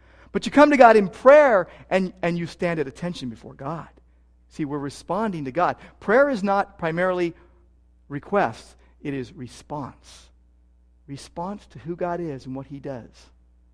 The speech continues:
God has the first word. So you praise God for who He is. You thank Him for who He is. You confess your sins to Him.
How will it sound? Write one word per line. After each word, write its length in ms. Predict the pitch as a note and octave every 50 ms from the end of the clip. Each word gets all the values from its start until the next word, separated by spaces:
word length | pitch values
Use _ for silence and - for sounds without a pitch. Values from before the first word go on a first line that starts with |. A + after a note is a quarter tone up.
| _ _ _ _ _ _ _ _ _ _ _ _ _ _ _ _ _ _ _ _ _ _ _ _ _ _ _ _ _ _ _ _ _ _ _ _ _ _ _ _ _ _ _ -
God 380 | - D#3 E3 F3 E3+ D#3 D3 - - _ _ _ _ _
has 260 | - D#3 C#3 C#3 C3 -
the 80 | D3
first 440 | - - D3+ D3 C#3 - - - -
word. 460 | D#3 C3 C#3+ C#3 C3 A2+ G#2 G2+ - _ _ _ _ _ _ _ _ _ _ _ _ _ _ _ _ _ _ _ _ _ _ _ _ _ _ _ _ _ _ _ _ _ _ _ _ _ _ -
So 120 | - F3+
you 100 | F3 F3
praise 420 | - - - E3+ E3+ F#3+ G#3+ G3
God 300 | - - F#3+ G3+ G#3+ G#3+
for 100 | - G3
who 220 | E3 F3 G#3 G#3+ G#3+
He 140 | G#3+ A3+ B3+
is. 260 | C4 C4 - - - - - - -
You 100 | - F3
thank 400 | F3+ - - G#3+ A3+ C4 B3+ B3
Him 140 | A#3+ A3+ A3
for 120 | - G#3
who 140 | F#3+ G#3+ A3
He 140 | A#3 A#3+ B3+
is. 120 | A3 -
You 60 | G3+ F#3+
confess 420 | - A3 G3 - B3 A#3+ A#3 -
your 80 | A3+ G3+
sins 320 | - - B3 B3+ A#3+ A#3+
to 120 | - - F3+
Him. 160 | D#3 B2+ A#2+